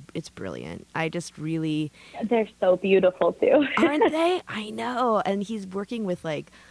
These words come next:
Speaker 1: local produce and actually, it was last year this time I had, I had him on with Dominique Crenn, and we were talking about,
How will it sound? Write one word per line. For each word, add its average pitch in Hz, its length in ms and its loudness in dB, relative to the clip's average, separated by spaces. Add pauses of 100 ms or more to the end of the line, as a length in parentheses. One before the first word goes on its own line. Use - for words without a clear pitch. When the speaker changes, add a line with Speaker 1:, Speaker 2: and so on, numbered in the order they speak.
(280)
Speaker 1:
local 190 440 0 (100)
produce 220 920 -2
and 160 400 -4 (640)
actually, 196 600 0
it 185 60 -4
was 180 360 -4
last 220 400 -6
year 226 120 -2
this 214 220 -6
time 196 420 -6
I 185 120 -4
had, 180 480 -4 (720)
I 185 60 -6
had 196 320 -2
him 190 340 -2
on 170 320 -2
with 175 200 -4
Dominique 170 460 -6
Crenn, 196 560 -6
and 165 240 -4
we 175 140 -2
were 165 120 -6
talking 165 440 -8
about, 151 380 -6